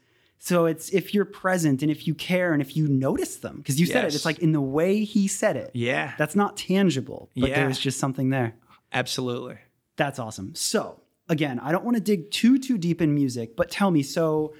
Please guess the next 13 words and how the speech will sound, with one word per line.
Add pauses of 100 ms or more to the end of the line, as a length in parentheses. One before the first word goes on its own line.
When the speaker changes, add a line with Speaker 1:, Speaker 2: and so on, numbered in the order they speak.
(260)
Speaker 1:
you're (140)
a
manager,
you're
making
it
work,
you're
starting
to
find
your
success.